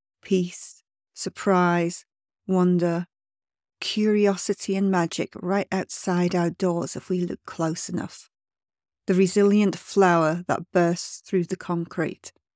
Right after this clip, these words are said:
the solitary bird that sings at dawn. So, is happiness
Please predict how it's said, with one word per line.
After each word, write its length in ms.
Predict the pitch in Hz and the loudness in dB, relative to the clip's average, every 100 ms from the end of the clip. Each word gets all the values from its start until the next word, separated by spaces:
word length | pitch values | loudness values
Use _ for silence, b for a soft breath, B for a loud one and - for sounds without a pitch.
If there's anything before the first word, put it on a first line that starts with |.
| _ _ _ | _ _ _
the 60 | 175 | -6
solitary 560 | - 196 190 185 - 185 | -2 0 0 -2 -4 -2
bird 500 | 185 175 147 - - _ b - | 0 0 -2 -8 -18 _ b -12
that 160 | - | -10
sings 560 | - 190 170 160 170 - 160 | -8 -4 -2 -4 -8 -12 -12
at 220 | - - | -12 -8
dawn. 440 | - - - 180 _ _ _ _ _ _ _ _ - | -6 -6 -10 -12 _ _ _ _ _ _ _ _ -8
So, 380 | - 240 185 - - | 0 2 2 0 2
is 200 | 254 240 | 2 0
happiness 840 | - 247 - 262 220 135 170 | -6 -6 -2 2 4 2 -4